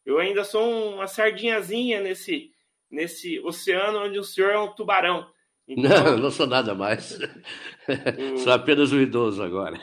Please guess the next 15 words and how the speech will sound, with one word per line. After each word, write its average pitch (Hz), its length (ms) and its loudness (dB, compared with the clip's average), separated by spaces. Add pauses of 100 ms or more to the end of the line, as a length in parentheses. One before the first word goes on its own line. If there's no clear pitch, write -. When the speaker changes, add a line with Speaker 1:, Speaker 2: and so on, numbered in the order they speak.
(160)
Speaker 1:
Capaz, 151 580 4
professor. 120 400 2
Speaker 2:
Experiente. - 560 -10
Speaker 1:
Meu 170 220 -2
muito 180 260 0
obrigado. 147 880 0 (100)
Obrigado 143 560 -2
mesmo. 147 320 -2
Uma 135 80 -6
satisfação 151 800 -4
tá - 80 -12
aqui 131 220 -12
com 135 100 -20
o 127 60 -18
senhor. 143 420 -8